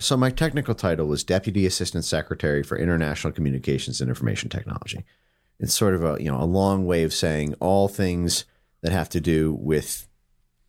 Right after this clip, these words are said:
international communications, such as so-, social media platforms,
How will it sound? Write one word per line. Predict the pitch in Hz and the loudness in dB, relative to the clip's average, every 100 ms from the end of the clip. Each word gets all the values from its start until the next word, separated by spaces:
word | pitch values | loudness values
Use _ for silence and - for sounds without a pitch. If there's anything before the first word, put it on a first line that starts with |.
| _ _ _ | _ _ _
international | 98 92 87 - 71 | 0 2 0 -2 -2
communications, | 80 76 123 104 - 90 82 | -2 2 2 2 0 -2 -4
such | - | -4
as | - | -6
so-, | 69 | -4
social | - - - | -2 2 2
media | 85 95 90 | 4 2 2
platforms, | 95 90 - 92 87 82 85 - | 0 0 -2 -2 0 0 0 -2